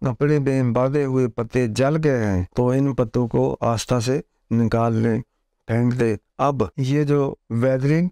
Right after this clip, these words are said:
और हार्ड पैराफिन यकजान हो गई हैं, लिक्विड हो गई हैं, तो गर्भ गर्म में आपने सात पुदीना, सात अजवाइन डाल देनी है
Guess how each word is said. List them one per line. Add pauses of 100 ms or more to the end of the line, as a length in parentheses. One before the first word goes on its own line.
(160)
और
हार्ड
पैराफिन
यकजान
हो
गई
हैं, (640)
लिक्विड
हो
गई
हैं,
तो
गर्भ
गर्म
में
आपने (720)
सात
पुदीना, (380)
सात
अजवाइन (300)
डाल
देनी
है